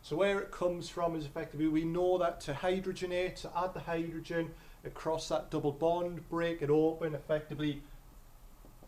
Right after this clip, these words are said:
there. So there is the other hydrogen coming off there as well, one off there initially, as you saw, kind of like that. Um, we're just adding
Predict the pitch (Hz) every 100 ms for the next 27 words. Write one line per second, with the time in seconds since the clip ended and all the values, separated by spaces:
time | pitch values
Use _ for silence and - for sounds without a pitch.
0 | - - - - - - - - - -
1 | - - - - 120 143 151 139 - -
2 | 127 139 160 139 131 131 - 139 135 131
3 | 139 131 - 131 131 127 - 135 127 123
4 | 143 151 147 143 139 131 - 127 123 131
5 | 143 - 156 156 - - - - - -
6 | - - - 123 110 110 - 131 127 123
7 | - 127 123 117 110 - 143 151 - -
8 | - - - - - - 123 127 127 135
9 | 131 131 - 165 165 165 156